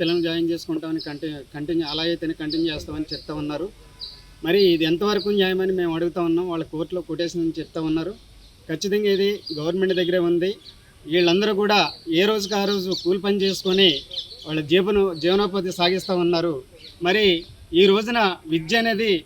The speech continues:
ఒక వ్యాపారంగా సాగుతుంది తప్ప మరి ప్రభుత్వం దీని మీద కఠినమైన చర్యలు తీసుకొని మరి వేలకు వేలు ఫీజులు కట్టించుకొని ఇరవై ఐదు పర్సెంట్ వాళ్ళకి కేటాయించడంలో తప్పేముందని, అణగారిన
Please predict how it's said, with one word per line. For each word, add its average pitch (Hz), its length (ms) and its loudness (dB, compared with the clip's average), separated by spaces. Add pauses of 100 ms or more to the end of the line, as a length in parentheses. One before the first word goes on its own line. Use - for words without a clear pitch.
(360)
ఒక 156 80 -6 (100)
వ్యాపారంగా 226 600 4 (140)
సాగుతుంది 196 420 -4
తప్ప 180 160 -6 (680)
మరి 202 180 4 (560)
ప్రభుత్వం 240 480 0
దీని 208 220 2
మీద 214 160 0 (640)
కఠినమైన 233 460 0 (100)
చర్యలు 196 320 -2
తీసుకొని 202 420 0 (580)
మరి 220 160 2 (160)
వేలకు 220 440 4
వేలు 240 200 -2 (120)
ఫీజులు 226 340 -2
కట్టించుకొని 208 560 0 (520)
ఇరవై 240 280 6
ఐదు 220 100 0 (100)
పర్సెంట్ 226 420 2 (600)
వాళ్ళకి 240 380 4 (260)
కేటాయించడంలో 208 680 -2 (100)
తప్పేముందని, 190 680 0 (440)
అణగారిన 254 420 4